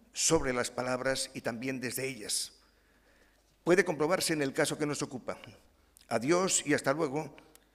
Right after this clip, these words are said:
típicas despedidas, se usan en ciertas situaciones como saludos.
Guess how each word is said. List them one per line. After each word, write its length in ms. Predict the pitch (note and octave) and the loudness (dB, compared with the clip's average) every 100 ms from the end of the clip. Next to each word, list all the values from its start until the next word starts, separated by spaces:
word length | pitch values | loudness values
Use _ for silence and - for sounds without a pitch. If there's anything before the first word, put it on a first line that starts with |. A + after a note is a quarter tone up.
| _ _ _ _ | _ _ _ _
típicas 360 | D#3+ D#3 C#3+ | 0 4 2
despedidas, 800 | B2 A2 A#2+ F3 A#2 C3 - - - _ _ - - _ | 0 -4 -4 -2 -2 0 -2 -2 -10 _ _ -20 -20 _
se 260 | - - C#3+ | 4 6 6
usan 300 | G3+ G3+ G3 | 4 2 2
en 120 | C3+ | 0
ciertas 300 | C#3+ D#3+ D#3 | 0 -2 -2
situaciones 460 | C#3+ C3 A2+ D3+ C3 | -2 -4 -4 -6 -6
como 180 | C#3 | -6
saludos. 500 | A#2+ C#3 F#3+ A#2+ - | -4 -2 -2 -2 -4